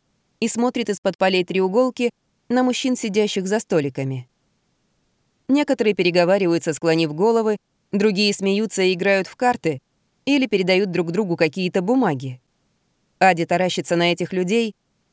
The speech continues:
и снова удивляется, насколько открыт для них мир, как мало барьеров. Она переводит взгляд на своего спутника,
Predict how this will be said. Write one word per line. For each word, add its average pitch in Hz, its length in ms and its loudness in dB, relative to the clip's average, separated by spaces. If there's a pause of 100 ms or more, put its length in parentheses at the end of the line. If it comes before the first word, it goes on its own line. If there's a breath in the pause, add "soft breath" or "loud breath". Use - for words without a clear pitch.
(120)
и 226 140 0
снова 226 320 0
удивляется, 208 800 0 (480)
насколько 226 560 0
открыт 175 320 -4
для 170 180 2
них 175 240 0
мир, 202 300 -2 (640)
как 226 240 0
мало 214 340 0
барьеров. 147 640 -4 (1300)
Она 190 260 2
переводит 185 440 -2
взгляд 180 340 0
на 180 100 -2
своего 190 320 -2
спутника, 151 640 -4